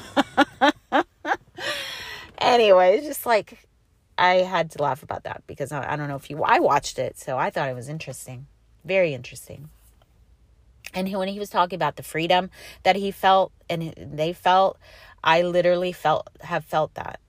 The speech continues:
you know, being a part of a church for a long time and, uh, an institution and, or, you know, even if it's not even a church, maybe it's a community that you're a part of or a club or whatever, you know, or even, like, think about high school, you know, or college.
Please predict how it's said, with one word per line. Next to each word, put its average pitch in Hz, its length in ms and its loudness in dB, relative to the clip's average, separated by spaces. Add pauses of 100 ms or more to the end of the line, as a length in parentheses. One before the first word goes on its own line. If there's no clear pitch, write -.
(180)
you 170 140 -8
know, 139 320 -6
being 240 240 -4
a 220 60 -2
part 190 240 4
of 160 100 -2
a 156 60 -6
church 160 340 -4
for 143 160 -6
a 139 80 -4
long 156 800 -2
time 151 480 -8 (640)
and, 156 640 -2 (100)
uh, 147 420 -2
an 165 140 -8
institution 156 760 -10
and, 147 220 -10
or, 156 280 2
you 220 180 -10
know, 214 180 -4
even 254 240 -6
if 254 180 -6
it's - 180 -10
not 160 180 -4
even 170 200 -8
a 135 60 -10
church, 175 360 -4
maybe 160 200 -10
it's - 120 -14
a 180 60 -6
community 147 680 -6
that 135 180 -4
you're 143 120 -4
a 143 60 -6
part 143 300 -6
of 143 200 -8
or 139 160 -4
a 135 60 -12
club 170 460 4
or 147 160 0
whatever, 170 600 0 (680)
you 208 160 -2
know, 190 200 2
or 196 180 4
even, 220 300 -6
like, 202 240 -6
think 214 200 -12
about 240 220 0
high 151 180 -4
school, 135 440 -6
you 151 100 -10
know, 139 100 -6
or 143 100 -6
college. - 760 -4